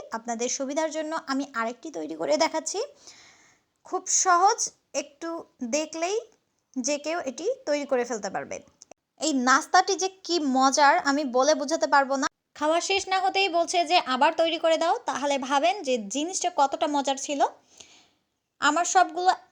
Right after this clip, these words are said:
একইভাবে তৈরি করা হয়ে গেছে। এখন আমি এগুলোকে চলে যাচ্ছি ভাজতে। আমি লো হিটে একদম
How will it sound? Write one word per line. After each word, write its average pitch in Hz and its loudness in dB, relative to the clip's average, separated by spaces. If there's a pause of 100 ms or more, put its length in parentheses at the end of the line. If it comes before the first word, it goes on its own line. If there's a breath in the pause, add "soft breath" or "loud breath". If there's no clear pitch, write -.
একইভাবে 320 0
তৈরি 311 -2
করা 330 0
হয়ে 320 2
গেছে। 320 -2 (140)
এখন 285 -4
আমি 294 -2
এগুলোকে 285 -4
চলে 285 0
যাচ্ছি 269 -2
ভাজতে। 262 -6 (880)
আমি 330 -2
লো 302 2
হিটে 339 0
একদম 285 0